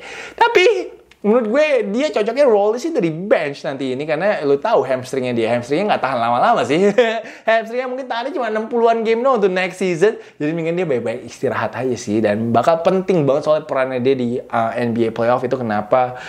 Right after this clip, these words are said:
uh, Warriors juga ngambil dia. I think his leadership dan juga basketball I Q itu akan berharga banget untuk Warriors.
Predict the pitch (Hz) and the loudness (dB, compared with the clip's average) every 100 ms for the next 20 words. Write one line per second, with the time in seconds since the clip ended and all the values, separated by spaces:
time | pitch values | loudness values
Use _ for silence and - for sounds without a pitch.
0 | - - 107 107 104 117 120 120 104 107 | -16 -2 2 2 4 2 2 0 0 0
1 | 107 104 104 104 131 135 - - 135 156 | 0 0 0 2 2 2 -6 -2 -2 0
2 | 135 123 123 139 143 - 147 139 - - | -2 -2 0 2 2 0 0 -2 -6 -8
3 | - 127 117 117 113 107 120 - 117 110 | 0 2 2 2 0 0 -2 -2 0 2
4 | 107 110 - 123 123 - - 117 - 117 | 0 -2 -2 -2 -4 -12 -10 -2 0 0
5 | 101 104 104 101 127 117 - 113 110 107 | 0 -2 0 0 0 0 -2 -2 0 -2
6 | 107 95 113 107 - 104 104 95 98 101 | -2 -2 -4 -6 -4 -4 -2 -2 2 2
7 | 107 151 190 143 | 4 6 4 0